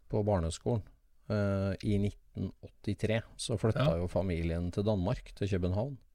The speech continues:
Speaker 2: Ja.
Speaker 1: Og da kjøpte vi sesongkort på Tivoli i København. Eh,
Speaker 2: Ja.
Speaker 1: og så de helgene vi ikke var på Tivoli, så var vi på Bakken, eh, det
Speaker 2: Ja.
Speaker 1: som da var Europas største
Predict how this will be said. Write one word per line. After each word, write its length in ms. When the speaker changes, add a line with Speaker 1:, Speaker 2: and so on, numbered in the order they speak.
Speaker 2:
Ja. 160
Speaker 1:
Og 100
da 220
kjøpte 480
vi 300
sesongkort 1120
på 100
Tivoli 480
i 80
København. 380
Eh, 220
Speaker 2:
Ja. 300
Speaker 1:
og 140
så 440
de 200
helgene 540
vi 220
ikke 300
var 120
på 120
Tivoli, 400
så 220
var 220
vi 100
på 160
Bakken, 840
eh, 180
det 140
Speaker 2:
Ja. 120
Speaker 1:
som 140
da 400
var 400
Europas 680
største 560